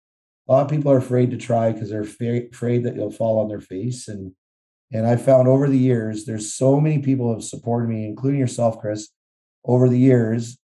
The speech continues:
through lots of challenging times. And, and it's amazing the spirit of entrepreneurship and the,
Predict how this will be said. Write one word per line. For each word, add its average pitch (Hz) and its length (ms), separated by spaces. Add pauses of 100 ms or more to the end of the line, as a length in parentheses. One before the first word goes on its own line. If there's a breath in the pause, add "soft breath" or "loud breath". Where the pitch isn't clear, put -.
through 131 220 (160)
lots 127 300
of 135 80
challenging 135 500
times. 139 480
And, 107 360 (440)
and 117 320
it's 120 140
amazing 143 880 (120)
the 120 80
spirit 156 540
of 135 80
entrepreneurship 120 880 (180)
and 110 220
the, 107 320